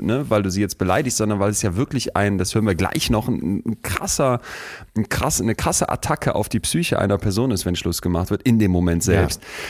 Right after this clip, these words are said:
Speaker 1: dass du der so einen, so ein bisschen Schutz noch gewährst und nicht irgendwie jetzt
Speaker 2: Absolut.
Speaker 1: einfach alles raushaust. Das, das
Speaker 2: Aber
Speaker 1: find ich
Speaker 2: lieber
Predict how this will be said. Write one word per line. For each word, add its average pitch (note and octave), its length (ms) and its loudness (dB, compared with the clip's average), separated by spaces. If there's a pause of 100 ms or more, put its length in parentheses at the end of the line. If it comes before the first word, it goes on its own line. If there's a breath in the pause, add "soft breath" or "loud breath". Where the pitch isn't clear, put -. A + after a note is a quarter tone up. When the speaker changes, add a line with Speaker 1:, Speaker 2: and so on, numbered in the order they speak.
(140 loud breath)
Speaker 1:
dass - 160 -2
du A2+ 140 -2
der A2+ 160 2
so A#2 100 0
einen, A2 300 2
so G2+ 80 0
ein G#2 200 2 (200)
bisschen B2 340 2
Schutz - 320 0
noch F#2+ 160 0
gewährst D#2+ 540 0
und D#2+ 100 -2
nicht G2+ 220 0
irgendwie F#2 260 0
jetzt F#2 220 2
Speaker 2:
Absolut. A#2+ 180 6
Speaker 1:
einfach D#2 140 0
alles F2+ 260 0
raushaust. D#2+ 540 -2
Das, - 220 -4
das - 200 -4
Speaker 2:
Aber A#2 120 4
Speaker 1:
find A#2 100 6
ich E3 80 4
Speaker 2:
lieber C#3 240 2